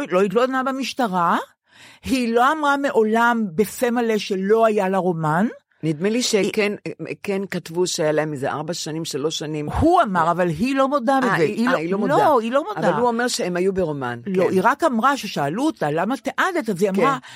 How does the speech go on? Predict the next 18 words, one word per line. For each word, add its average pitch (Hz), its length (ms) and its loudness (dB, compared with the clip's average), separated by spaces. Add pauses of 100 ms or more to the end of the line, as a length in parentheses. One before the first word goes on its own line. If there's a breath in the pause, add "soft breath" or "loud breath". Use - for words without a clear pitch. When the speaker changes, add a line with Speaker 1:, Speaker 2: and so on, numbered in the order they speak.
(440 loud breath)
Speaker 1:
"אני 220 140 4
כל 202 160 2
כך 254 200 0
נדהמתי, 285 800 0 (260 loud breath)
עד 254 140 0
שהבנתי", 240 880 0
זה 175 160 -4
שיחת 196 360 -2
וידאו, 190 380 2
Speaker 2:
כן. 165 280 -2
Speaker 1:
"עד 240 120 2
שהבנתי 247 480 0
מה 208 220 2
ש-, - 160 -8
מה 220 120 2
הוא 247 180 2
עושה, - 300 -2 (500 loud breath)
Speaker 2:
כן. 165 360 0